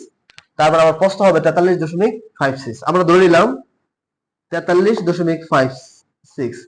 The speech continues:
এখান থেকে এখানে মাপলাম। মনে করেন মাপতে মাপতে আমরা পশ্চিম দিকে, পূর্ব দিকে এই পর্যন্ত আসলে এখানে আমার তেতাল্লিশ দশমিক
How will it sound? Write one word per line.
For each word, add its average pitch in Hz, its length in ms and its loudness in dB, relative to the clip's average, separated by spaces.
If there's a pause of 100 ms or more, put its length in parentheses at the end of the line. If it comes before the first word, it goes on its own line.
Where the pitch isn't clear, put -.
(260)
এখান 202 200 2
থেকে 190 140 4
এখানে 180 180 2 (160)
মাপলাম। 175 380 2 (560)
মনে 165 280 -2
করেন 196 140 2 (100)
মাপতে 190 260 0
মাপতে 170 220 0
আমরা 180 200 2
পশ্চিম 185 220 -2 (100)
দিকে, 196 160 4 (340)
পূর্ব 202 180 2 (120)
দিকে 196 160 4 (180)
এই 185 140 4
পর্যন্ত 190 220 2 (100)
আসলে 185 220 -4
এখানে 170 240 0
আমার 156 180 2
তেতাল্লিশ 175 360 0
দশমিক 151 280 -2